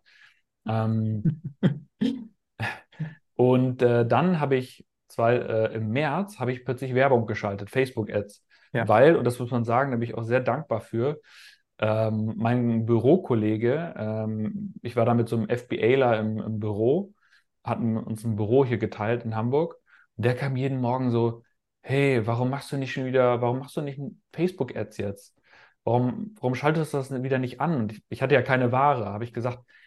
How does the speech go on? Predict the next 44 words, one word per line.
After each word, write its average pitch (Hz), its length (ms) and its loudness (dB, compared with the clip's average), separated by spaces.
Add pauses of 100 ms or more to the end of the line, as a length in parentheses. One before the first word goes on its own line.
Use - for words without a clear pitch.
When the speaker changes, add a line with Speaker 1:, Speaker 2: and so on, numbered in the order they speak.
(240)
Speaker 1:
"Ja, 123 100 -2
ich 127 140 -4
kann 156 160 2
ja 180 80 4
nicht, 131 140 0
ich - 20 -2
hab 131 80 0
ja 139 60 2
keine 135 260 -2
Ware" 135 320 4
und 120 80 4
so. 117 100 -2
Ja, 120 80 0
dann 110 320 -6
hat 117 100 -4
er 127 60 2
gesagt, 127 220 2
"Dann 131 80 4
mach 139 80 0
doch 156 140 0
Vorbestellungen, 127 600 4
so 123 100 0
wie 127 40 -4
bei 143 140 0
Kickstarter." - 680 -6 (1120)
Äh, 107 240 0
und 113 160 0
dann 120 160 4
hab 143 80 6
ich 175 100 6
das - 380 -2 (460)
auch 117 260 0
wirklich 160 280 0
gemacht, 123 540 -2 (260)
Speaker 2:
Mhm. 113 120 2
Speaker 1:
weil 117 160 2
er 127 80 4
da 143 80 4
so 127 140 0
gepusht 123 420 -4
hat. 123 240 -4 (680)
Und 117 100 0
es 117 80 4
hat 131 260 0